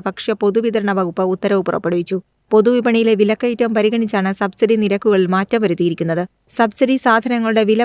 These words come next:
പരിഷ്കരിച്ചതിനൊപ്പം സപ്ലൈകോ വഴി നിലവിൽ മുന്നൂറ്റി ഇരുപത്തിയൊൻപത് രൂപയ്ക്ക് വിൽപ്പന നടത്തുന്ന ഒരു ലിറ്റർ ശബരി നോൺ സബ്സിഡി വെളിച്ചെണ്ണയുടെ വില മുന്നൂറ്റി ഒൻപത് രൂപയായി കുറയ്ക്കാനും സർക്കാർ അനുമതി നൽകിയിട്ടുണ്ട്. ഇതോടെ നോൺ സബ്സിഡി വെളിച്ചെണ്ണയ്ക്ക് ലിറ്ററിന് ഇരുപത് രൂപ കുറയും.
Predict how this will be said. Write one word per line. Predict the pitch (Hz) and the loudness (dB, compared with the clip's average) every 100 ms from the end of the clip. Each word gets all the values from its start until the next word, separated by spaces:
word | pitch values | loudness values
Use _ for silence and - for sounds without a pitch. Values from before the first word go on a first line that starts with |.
| 240 | 0
പരിഷ്കരിച്ചതിനൊപ്പം | 214 - 226 233 220 196 190 190 | -2 0 -2 2 2 2 0 0
സപ്ലൈകോ | 208 202 214 220 226 226 | -2 -2 0 2 2 2
വഴി | 196 185 | 2 2
നിലവിൽ | 190 185 190 | 2 2 2
മുന്നൂറ്റി | 196 208 226 233 | 2 2 0 -2
ഇരുപത്തിയൊൻപത് | - 196 220 214 226 214 180 | -2 0 0 0 0 2 2
രൂപയ്ക്ക് | 180 180 180 | 2 0 0
വിൽപ്പന | 175 185 - 226 | 0 -2 0 0
നടത്തുന്ന | 226 175 170 175 - | 2 -2 -2 -2 0
ഒരു | 196 202 | -2 0
ലിറ്റർ | 214 214 202 | 0 0 -2
ശബരി | - 190 196 214 | -2 -2 0 0
നോൺ | 196 208 | 0 -2
സബ്സിഡി | 233 233 - 208 | 0 -2 0 2
വെളിച്ചെണ്ണയുടെ | 196 185 196 226 214 185 | 2 2 2 0 2 2
വില | 165 175 | 0 0
മുന്നൂറ്റി | 180 196 214 220 214 | 0 0 2 0 0
ഒൻപത് | 185 196 214 240 | 0 0 2 2
രൂപയായി | 214 175 180 180 | 2 4 2 0
കുറയ്ക്കാനും | 185 170 160 170 185 | 0 -2 -2 -2 -2
സർക്കാർ | 180 170 170 - | -2 -2 -4 -2
അനുമതി | 185 196 202 | -2 0 2
നൽകിയിട്ടുണ്ട്. | 202 170 170 170 180 175 185 _ _ - | 2 0 -2 -2 -2 -4 -6 _ _ -2
ഇതോടെ | 240 269 277 277 | 2 4 4 4
നോൺ | 233 247 | 4 2
സബ്സിഡി | 262 285 254 262 | 0 -2 0 0
വെളിച്ചെണ്ണയ്ക്ക് | 254 233 226 220 214 | 2 2 2 0 2
ലിറ്ററിന് | 220 214 226 214 214 | 2 2 2 2 2
ഇരുപത് | 202 214 233 240 | 2 0 2 4
രൂപ | 220 170 | 6 4
കുറയും. | 165 160 160 | 2 0 -2